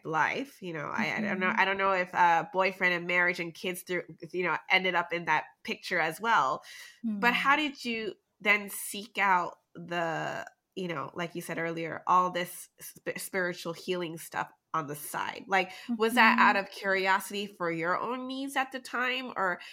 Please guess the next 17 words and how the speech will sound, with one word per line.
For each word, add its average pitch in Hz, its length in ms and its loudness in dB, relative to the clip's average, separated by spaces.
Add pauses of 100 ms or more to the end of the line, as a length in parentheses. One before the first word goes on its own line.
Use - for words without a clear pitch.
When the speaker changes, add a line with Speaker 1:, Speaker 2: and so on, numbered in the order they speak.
(140)
Speaker 1:
you 196 100 -2
know, 196 60 4
how 233 220 2
were 247 80 2
you 247 200 -2
exposed 208 580 -4
to 190 80 -4
your 170 160 -2
first 160 340 -10
yoga 160 280 -4
class? - 520 -4
Or 160 260 -2 (260)
how 202 180 0
did 214 300 -4
you 202 180 -2
stumble 214 640 0
across - 640 -4